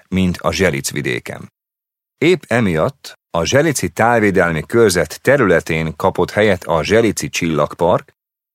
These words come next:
A park erdői között gyalogos tanösvények vezetnek az itt kialakított multifunkcionális csillagvizsgálóhoz.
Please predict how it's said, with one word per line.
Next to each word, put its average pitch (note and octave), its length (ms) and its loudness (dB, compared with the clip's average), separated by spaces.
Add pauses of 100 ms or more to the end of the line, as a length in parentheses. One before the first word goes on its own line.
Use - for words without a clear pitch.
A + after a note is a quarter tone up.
(200)
A - 80 -6
park D#3 380 2
erdői A2 500 4
között F#2+ 400 0
gyalogos G2 520 2
tanösvények F#2 720 0
vezetnek F#2 640 0
az - 140 -4
itt - 180 -4
kialakított F2+ 920 2
multifunkcionális F#2+ 1200 0
csillagvizsgálóhoz. D#2 1300 -4